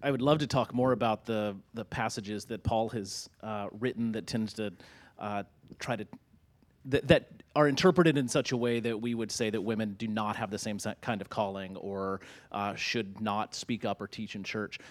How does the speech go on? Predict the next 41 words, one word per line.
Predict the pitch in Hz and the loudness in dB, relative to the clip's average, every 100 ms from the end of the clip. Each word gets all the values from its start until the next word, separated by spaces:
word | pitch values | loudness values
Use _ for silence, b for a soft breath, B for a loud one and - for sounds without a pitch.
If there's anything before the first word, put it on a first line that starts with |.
| B | B
Because, | 127 147 120 117 | 0 2 0 -4
again, | 131 131 151 113 - | -6 0 0 0 -2
uh, | 120 110 | -4 -2
context | - 139 151 151 123 - | 0 2 2 0 -2 -4
and | 107 | -6
genre | 101 104 107 104 | -2 -2 -2 -2
are | 95 | -6
huge | - 117 110 101 | -8 -6 -6 -6
for | - 104 | -8 -8
understanding | 104 95 - 98 95 92 | -8 -8 -8 -6 -6 -6
those. | 90 90 | -6 -6
And | 113 | -6
that's | 117 | -4
something | 127 117 110 | -4 -4 -4
that | 107 | -4
I | 107 | -4
know | 113 | -4
that | 104 - | -4 -8
you'll | 101 | -8
get | 107 - | -8 -8
to, | 107 95 95 b b b | -8 -8 -10 b b b
uh, | 95 95 92 | -10 -8 -8
later | 107 120 117 | -2 0 2
when | 107 101 | 0 -2
you're | |
talking | 92 104 98 104 | -4 -4 -4 -4
about, | 101 101 - | -2 -2 -2
uh, | 101 | -12
Paul's | - 120 95 | -4 -2 -2
epistles. | 95 - 131 104 92 B B B | -6 -8 -6 -6 -8 B B B
But | 139 | 2
I | 139 | 4
think | 165 151 | 2 4
that | 147 131 - b b | 4 4 0 b b
the | 131 131 | -2 0
collective | 156 156 160 117 | 4 4 4 2
witness | 110 139 - 127 120 127 | 4 2 2 -2 0 -2
of | 110 | -2
the | 113 | -2
New | 113 104 | -2 -4
Testament | - 117 - 117 104 - | -4 -6 -6 -4 -4 -6